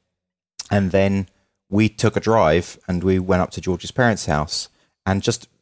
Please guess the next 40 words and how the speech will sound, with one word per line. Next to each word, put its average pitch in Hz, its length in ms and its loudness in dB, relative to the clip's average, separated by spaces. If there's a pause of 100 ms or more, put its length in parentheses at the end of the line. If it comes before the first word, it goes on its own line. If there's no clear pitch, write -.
(240)
in 113 120 2
the 123 60 0
middle 151 180 2
of 123 80 -4
a - 20 -18
conversation, 107 360 0
I 120 60 2
wasn't 185 220 0
even 226 140 -2
thinking 196 360 -2
about 76 260 2
it. - 180 -4 (140)
I, 87 180 0
I 104 100 0
don't 139 100 0
know 156 100 0
why, 113 280 0
but 98 120 -2
just - 160 -4
all 135 80 0
of 117 60 -2
a 107 40 -6
sudden, 117 360 0
the 87 220 4
solution 101 420 -2
to - 60 -14
the - 80 -10
problem 98 260 -2
just - 180 -10
popped - 220 -4
into 85 160 -6
my 78 120 -2
head 95 340 0
while 95 220 2
we 98 80 2
were 92 80 4
in 90 60 2
the 85 60 -2
middle, 82 220 0
mid-conversation. 92 840 -2